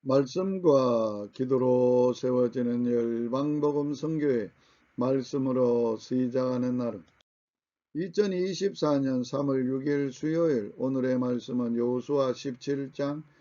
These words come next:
일 절에서 십팔 절, 주제 스스로 개척하라.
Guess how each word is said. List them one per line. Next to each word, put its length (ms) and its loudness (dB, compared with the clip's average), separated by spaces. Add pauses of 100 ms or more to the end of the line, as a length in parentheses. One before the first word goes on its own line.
(240)
일 200 -2
절에서 440 2
십팔 640 -4
절, 300 -2
주제 420 -2
스스로 840 0
개척하라. 640 -4